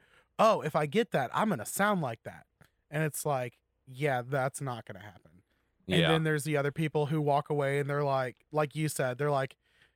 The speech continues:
Speaker 1: "Yeah, no, that sounds great, but I'm not gonna make it sound like that." I mean, I think there's kind of, like, both s-, mindsets. I, um,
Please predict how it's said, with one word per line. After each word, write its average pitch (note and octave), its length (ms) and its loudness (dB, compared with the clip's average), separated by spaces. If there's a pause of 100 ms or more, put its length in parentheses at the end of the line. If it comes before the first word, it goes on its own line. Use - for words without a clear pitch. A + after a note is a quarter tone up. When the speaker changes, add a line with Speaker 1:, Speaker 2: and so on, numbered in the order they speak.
(160)
Speaker 1:
"Yeah, F3+ 220 2
no, F#3+ 120 4
that G3 120 2
sounds G3+ 240 0
great, F3 240 0
but A2+ 180 -10 (340)
I'm D#3+ 220 2
not D#3 140 2
gonna C3 100 -6
make C3 160 -6
it B2+ 80 -6
sound C3 240 -4
like B2+ 180 -6
that." B2 300 -4 (600)
I D3+ 100 0
mean, D3+ 180 0
I C#3+ 120 0
think D#3+ 200 -2
there's D#3 180 0
kind D3 220 -2
of, C3+ 160 -4
like, B2+ 180 -6
both C#3 200 -2
s-, - 200 -20
mindsets. B2 680 -6
I, D3+ 120 2 (140)
um, C#3 500 0